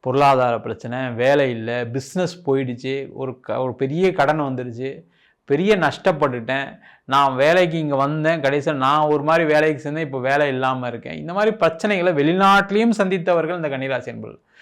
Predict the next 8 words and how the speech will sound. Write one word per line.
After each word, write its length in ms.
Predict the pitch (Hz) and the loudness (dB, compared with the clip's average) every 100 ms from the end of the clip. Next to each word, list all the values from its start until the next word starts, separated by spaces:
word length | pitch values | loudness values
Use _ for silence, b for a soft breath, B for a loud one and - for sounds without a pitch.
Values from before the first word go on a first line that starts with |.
| B - | B -6
அது 180 | 139 | -4
முக்கியமா 480 | 147 139 - 180 190 | -2 -4 -4 0 2
கன்னிராசியா 840 | 175 151 170 170 170 170 190 185 170 | 2 0 4 6 6 6 6 6 6
இருந்து 240 | 175 185 | 2 0
நீங்க 280 | 175 170 165 | -2 -2 -2
வந்து 220 | 156 175 | -2 -2
உங்களுக்கு 320 | 175 156 143 147 | 0 0 0 0
வந்து 540 | 151 165 151 127 | 0 2 2 -2